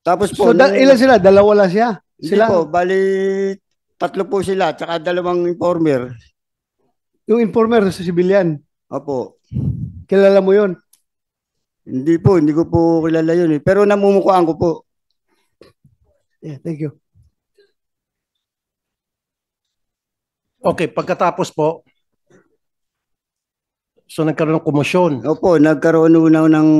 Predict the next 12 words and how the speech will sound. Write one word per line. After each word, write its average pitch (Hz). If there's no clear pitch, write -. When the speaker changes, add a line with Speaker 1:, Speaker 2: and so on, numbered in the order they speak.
Speaker 1:
komosyon 156
Speaker 3:
Si-, -
Speaker 1:
na 139
dahil 139
Speaker 3:
sino 233
pong 208
nauna 175
na 160
naging 151
pisikal? 123
Speaker 1:
Sila 220
po, 175